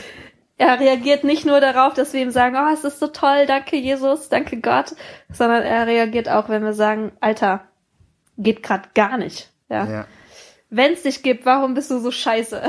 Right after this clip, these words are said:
Speaker 1: <laughs> Ja. Auch darauf reagiert er, ja, und er
Speaker 2: Auch
Speaker 1: hält
Speaker 2: darauf
Speaker 1: es aus.
Speaker 2: reagiert er. Ja, und ich find das gut, weil das zeigt, dass er uns ernst nimmt.
Speaker 1: Ja.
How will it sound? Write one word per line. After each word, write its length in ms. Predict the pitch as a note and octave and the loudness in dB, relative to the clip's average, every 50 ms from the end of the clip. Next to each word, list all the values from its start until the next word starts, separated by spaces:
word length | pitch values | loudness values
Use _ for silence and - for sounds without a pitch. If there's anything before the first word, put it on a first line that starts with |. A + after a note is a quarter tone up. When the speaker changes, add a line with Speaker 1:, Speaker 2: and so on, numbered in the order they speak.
| D#4 - - | -6 -6 -10
Speaker 1:
<laughs> 220 | - - - - - | -16 -12 -4 2 2
Ja. 160 | D4 C4 D4 - - - - B4+ F4 - | 2 2 2 -2 -4 -6 -6 -6 -4 2
Auch 180 | - C#4+ D4 D4 | 2 2 2 2
darauf 480 | - - D4 E4+ F#4+ D#4+ D#4 D#4 - - | 2 2 2 2 4 4 4 4 4 4
reagiert 440 | C#4+ C#4 C4 C4 A#3 C4 D4+ D#4+ - | 4 4 4 4 2 0 -2 -2 0
er, 260 | A#3 A3 G3+ G3+ G3+ | 0 0 2 2 0
ja, 260 | G#3 A3+ B3 B3+ A#3+ A#3+ | 2 0 0 0 -2 -4
und 80 | A#3 A3+ | -2 0
er 100 | A#3 A#3+ | 0 0
Speaker 2:
Auch 60 | B3+ | 0
Speaker 1:
hält 160 | C4 B3 - | 0 -2 -2
Speaker 2:
darauf 80 | B3 B3+ | -2 -4
Speaker 1:
es 20 | - | -2
aus. 300 | - A3 A3 A3+ A3 A3 | 0 0 0 0 0 -4
Speaker 2:
reagiert 140 | G#2+ G#2 G2+ - _ - - - _ _ - | -8 -14 -16 -18 _ -20 -20 -20 _ _ -4
er. 80 | A#2+ | 0
Ja, 180 | C3 D#3+ G#3 A#3+ - | 2 2 2 2 0
und 400 | - F3+ D#3+ D#3 D3+ C#3 - - - | 0 0 0 0 0 -4 -8 -6 -4
ich 120 | C#3+ C#3+ - | -4 -4 -2
find 160 | - E3 D#3+ | -4 -2 -2
das 220 | D3+ C3+ - - | -2 -2 -2 -6
gut, 260 | - G3+ C#4 E4 A3+ | -12 -8 -8 -6 -2
weil 140 | D#3+ C3 B2+ | 0 0 0
das 220 | B2+ C3 B2+ - - | 2 0 -2 -2 -2
zeigt, 240 | - C#3+ D3 C#3+ | -2 -2 0 0
dass 140 | D#3 C#3 - | -4 -4 -4
er 100 | C#3+ C3 | -4 -4
uns 120 | B2+ B2+ C3 | -4 -8 -8
ernst 440 | - - C#3 F3+ C4 C4 C4 - | -8 -6 -4 -4 -4 -6 -8 -10
nimmt. 320 | D#3+ B2+ G#2+ G2+ F#2 - _ _ _ _ _ _ | -8 -8 -8 -8 -12 -16 _ _ _ _ _ _
Speaker 1:
Ja. 240 | B3+ B3 A#3 - | 2 2 2 2